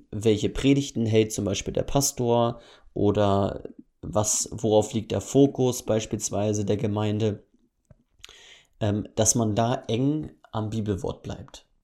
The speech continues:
Und mein Statement ist auch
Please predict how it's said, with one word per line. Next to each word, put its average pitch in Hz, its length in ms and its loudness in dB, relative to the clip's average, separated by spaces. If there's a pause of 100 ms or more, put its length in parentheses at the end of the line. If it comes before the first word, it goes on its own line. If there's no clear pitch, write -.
(640)
Und 104 460 -2 (1120)
mein 113 340 0
Statement 117 540 2
ist - 420 -4
auch 107 320 -2